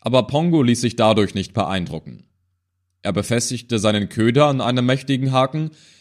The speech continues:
den er eigens für diesen Zweck selbst angefertigt hatte, und der dann an einem kräftigen Seil befestigt wurde. Pongo wollte den Thunfisch wohl mit einer Schleppangel fangen.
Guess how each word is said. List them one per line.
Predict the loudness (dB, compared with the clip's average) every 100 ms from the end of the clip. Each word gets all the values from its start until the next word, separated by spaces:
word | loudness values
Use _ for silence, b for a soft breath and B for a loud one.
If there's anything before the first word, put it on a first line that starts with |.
| b
den | -4
er | -2 0
eigens | 0 2 0 -2
für | 0
diesen | 0 -2 -4
Zweck | -2 -2 -2
selbst | -2 -2 -4 -8
angefertigt | -6 -6 -2 -4 -4 -4
hatte, | -2 0 -2 -2 b b b b -14
und | -6
der | -2
dann | 0 0 -2
an | -4
einem | -4 -2 -2
kräftigen | -2 -2 -2 -2 0
Seil | 0 0 0
befestigt | -2 -2 -4 -4 -10 -10
wurde. | -10 -10 -16 -20 _ _ _ _ _ _ _ _ _
Pongo | -2 0 2
wollte | 4 2 2 -2
den | -2
Thunfisch | -2 -4 -2 -2 -4 -2
wohl | -2
mit | -2 -2
einer | -2 -2
Schleppangel | -2 -2 -4 -8 -6
fangen. | -6 -8 -8 -14